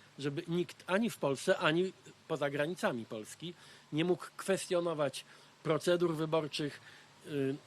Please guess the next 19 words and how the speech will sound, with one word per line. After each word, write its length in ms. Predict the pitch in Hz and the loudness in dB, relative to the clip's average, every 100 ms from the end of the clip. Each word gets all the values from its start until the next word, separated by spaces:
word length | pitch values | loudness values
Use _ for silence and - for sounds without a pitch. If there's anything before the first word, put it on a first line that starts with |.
| - | -6
i 160 | 156 | -4
samego 380 | 139 151 156 147 | 0 2 2 2
wyniku 400 | 131 135 120 135 | 0 -2 -2 -4
wyborów. 500 | 127 131 113 98 104 | -2 -4 -4 -6 -4
To 120 | 185 | 0
jest, 300 | 180 151 - | 0 0 -4
y, 40 | 160 | -2
y, 760 | 147 143 143 - - - 165 151 139 139 139 139 - - | -2 -2 -8 -20 -20 -20 -12 -8 -6 -6 -8 -12 -18 -6
i 60 | |
mówię 200 | 196 226 | -2 2
o 40 | 208 | 2
tym 160 | 196 | 2
bez 140 | 180 165 | 0 2
emocji. 440 | 165 127 - 127 - - | 2 0 -2 -8 -10 -10
Naprawdę 640 | 165 151 165 151 147 147 143 - - - - - - - - - - - - - - - - - - - - - - | -6 -2 0 0 2 2 0 -10 -20 -20 -20 -20 -20 -20 -20 -20 -20 -20 -20 -20 -20 -20 -20 -20 -20 -20 -20 -20 -6
interes 440 | 156 165 185 165 | -2 6 6 6
publiczny 540 | - 170 180 180 165 165 | -2 -2 -2 -2 0 -2
jest 140 | 139 | 0
tutaj, 340 | 165 151 143 | 0 0 0